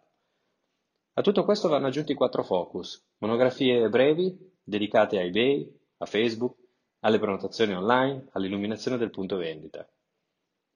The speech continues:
Prima di salutarci, quindi, vorrei lanciare una call a chi le conosce già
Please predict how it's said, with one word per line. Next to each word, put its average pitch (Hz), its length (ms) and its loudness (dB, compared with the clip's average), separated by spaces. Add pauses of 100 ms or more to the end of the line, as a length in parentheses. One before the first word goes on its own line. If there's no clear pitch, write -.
(460)
Prima 202 200 6
di 170 60 4
salutarci, 147 600 2
quindi, 123 600 -2
vorrei 117 260 6
lanciare 127 360 4
una 123 200 0
call 151 220 6
a 110 120 4
chi - 140 -2
le 113 100 2
conosce 95 380 -4
già 87 260 -4